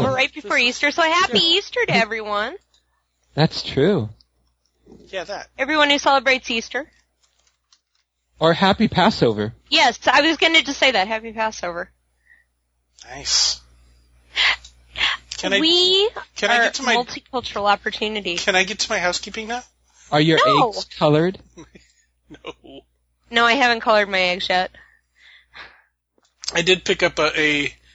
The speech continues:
Speaker 1: Easter Vinylmation, though, for West, so.
Speaker 3: What's an Easter Vinylmation?
Speaker 1: It's a bu-, it's a bunny.
Speaker 3: Oh, okay.
Speaker 1: Yeah.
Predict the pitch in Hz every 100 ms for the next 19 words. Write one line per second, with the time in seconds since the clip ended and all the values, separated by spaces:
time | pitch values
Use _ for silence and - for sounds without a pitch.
0 | _ _ 165 156 160 143 151 143 143 143
1 | 135 123 123 - 123 120 127 123 - -
2 | 131 - _ _ _ _ _ _ _ _
3 | - 143 - 156 135 131 - 117 117 113
4 | 113 120 - 95 95 147 147 123 120 -
5 | 147 131 120 117 123 151 - - - -
6 | - _ _ - - 151 139 113 - 180
7 | - 110 143 120